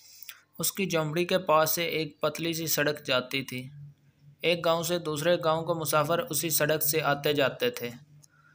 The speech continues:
रास्ते में आराम करने के लिए और कोई जगह न होने की वजह से मुसाफिरों को इब्राहिम का दरवाज़ा खटखटाना पड़ता था। इब्राहिम उनकी मुनासिब खातिरदारी करता। मुसाफिर हाथ मुंह धोकर जब इब्राहिम के घर वालों के साथ खाना खाने बैठते तो खाने से पहले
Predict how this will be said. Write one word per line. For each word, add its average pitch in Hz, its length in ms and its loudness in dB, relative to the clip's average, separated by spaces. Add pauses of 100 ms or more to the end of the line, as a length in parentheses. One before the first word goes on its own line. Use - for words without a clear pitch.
(300)
रास्ते 156 360 2
में 196 120 2
आराम 160 360 4
करने 170 340 0
के 175 100 -6
लिए 180 120 2
और 165 240 4
कोई 175 160 -2
जगह 165 260 2
न 160 80 0
होने 160 380 -2
की 160 80 -4
वजह 156 240 2
से 170 160 0
मुसाफिरों 151 540 0
को 165 140 0
इब्राहिम 156 500 -2
का 165 100 -2
दरवाज़ा 147 440 2
खटखटाना 160 640 -2
पड़ता 143 380 0
था। 127 300 -6 (960)
इब्राहिम 180 340 2
उनकी 185 320 -4
मुनासिब 170 460 0
खातिरदारी 160 580 0
करता। 147 400 0
मुसाफिर 151 680 0
हाथ 151 340 2 (120)
मुंह 151 140 -8
धोकर 147 340 0
जब 147 240 -2
इब्राहिम 151 400 0
के 156 140 -2
घर 139 200 2
वालों 139 260 0
के 160 120 -2
साथ 147 220 0 (120)
खाना 151 280 0
खाने 143 320 -2
बैठते 139 420 0
तो 170 120 -8
खाने 143 320 0
से 135 140 -4
पहले 143 360 0